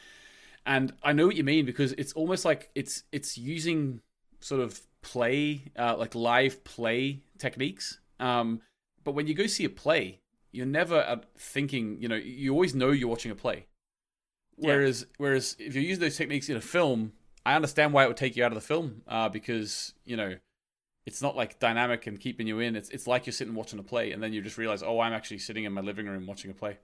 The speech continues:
Speaker 1: I completely get it.
Speaker 2: Yeah. I mean, it can, it can work in films. I don't wanna say, like, I hate
Speaker 1: Yeah.
Speaker 2: every, every one take, but they just, they, they need to be used sparingly, and some directors don't do that.
Speaker 1: It's, it's, it's be-, it's become a, it's become,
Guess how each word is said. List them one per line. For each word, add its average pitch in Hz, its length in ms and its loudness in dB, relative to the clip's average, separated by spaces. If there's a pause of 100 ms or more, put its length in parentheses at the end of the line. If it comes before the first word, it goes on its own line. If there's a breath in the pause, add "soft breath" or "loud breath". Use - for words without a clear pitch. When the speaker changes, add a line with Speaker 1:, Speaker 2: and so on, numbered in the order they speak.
Speaker 1:
I 131 120 -2
completely 135 320 -4
get 110 120 0
it. - 40 0
Speaker 2:
Yeah. 131 140 -2 (440 loud breath)
I - 20 -2
mean, 269 120 -2
it 269 100 4
can, 269 260 2
it 196 100 -2
can 202 180 4
work 156 260 4
in 131 60 -4
films. 131 280 -4
I 156 60 2
don't 160 80 0
wanna 143 120 -6
say, 139 140 -2
like, 131 200 -4
I 160 40 -4
hate 143 220 0
Speaker 1:
Yeah. 139 60 -4
Speaker 2:
every, 135 320 -6 (160)
every 131 180 -6
one 123 220 -6
take, 120 320 -8
but 127 240 -4
they 135 120 -4
just, 131 300 -6 (360 loud breath)
they, 151 300 2
they 151 140 -2
need 147 160 0
to - 60 -10
be 143 60 -2
used 135 220 -4
sparingly, 123 600 -4
and 127 120 -10
some 127 140 -6
directors 123 460 -6 (160)
don't 127 260 -12
do 113 160 -12
that. 113 220 -14 (200)
Speaker 1:
It's, 127 180 -4
it's, 131 220 -2
it's 107 220 -8
be-, 117 220 -6
it's 123 160 -8
become 113 400 -4
a, 95 240 -6
it's 107 120 -10
become, 98 440 -10